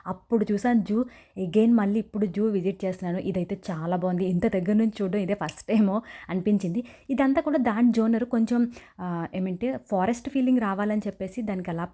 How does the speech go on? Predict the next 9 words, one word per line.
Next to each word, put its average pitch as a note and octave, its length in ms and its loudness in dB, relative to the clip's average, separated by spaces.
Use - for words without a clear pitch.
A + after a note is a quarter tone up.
ప్లాన్ E3+ 440 -2
చేశారనమాట. E3+ 440 -2
నెక్స్ట్ G3 280 -4
వచ్చేది C4+ 320 0
వైల్డ్ G3+ 480 0
యానిమల్ A#3 580 2
డాగ్ E3+ 420 -2
అంట. F3+ 180 0
ఇది F#3+ 280 -2